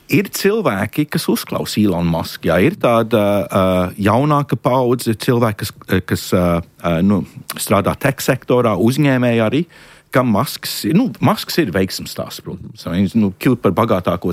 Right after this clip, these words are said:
cilvēku pasaulē, tas nav vienkārši process. Ja būtu vienkārši, tad es arī tur, eh, konkrēti par šo amatu, bet tā man, diemžēl, nesanāk. Am, tātad ir cilvēki, kas viņu uzklausa, viņš noteikti ietekmēs kaut kādu sabiedrības daļu. Protams, tā, tā būs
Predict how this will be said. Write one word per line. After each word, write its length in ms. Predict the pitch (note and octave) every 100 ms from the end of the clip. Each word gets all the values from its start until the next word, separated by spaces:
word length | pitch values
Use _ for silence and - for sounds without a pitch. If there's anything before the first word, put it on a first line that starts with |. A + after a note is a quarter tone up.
| -
cilvēku 320 | G#2 F2 F2
pasaulē, 460 | - - B2+ G2 F2
tas 160 | B2 -
nav 160 | G2 - - -
vienkārši 460 | G#2+ G2+ - - -
process. 440 | - E2 - E2+
Ja 60 | G2+
būtu 180 | E2 A#2+
vienkārši, 320 | C3 F2 -
tad 140 | - F#2+
es 100 | -
arī 140 | B2 D#2 - -
tur, 80 | D2+
eh, 140 | D2 D2+
konkrēti 420 | F2 E2+ E2 -
par 140 | -
šo 160 | - F#2+
amatu, 320 | B2+ F2 -
bet 140 | F#2 -
tā 60 | F2
man, 160 | D#2+
diemžēl, 320 | E2 E2 E2+ D#2+
nesanāk. 540 | C3+ - - C3 - - - - - -
Am, 260 | - A2+ A2+
tātad 360 | - B2+ B2 -
ir 200 | D#3 G#3 G#3+ _ -
cilvēki, 380 | D3+ C#3 B2 A#2
kas 100 | -
viņu 200 | F2+ G#2+
uzklausa, 340 | - G3 -
viņš 140 | A#2+ -
noteikti 460 | D#3 C#3+ G2+ -
ietekmēs 420 | D#3+ - - B2+ -
kaut 200 | B2+ -
kādu 160 | F2+ -
sabiedrības 600 | G2+ G2 F2 E2+ C#2+ -
daļu. 160 | D#3+ -
Protams, 340 | F3 - -
tā, 140 | -
tā 240 | F2+ - D#2+
būs 240 | - -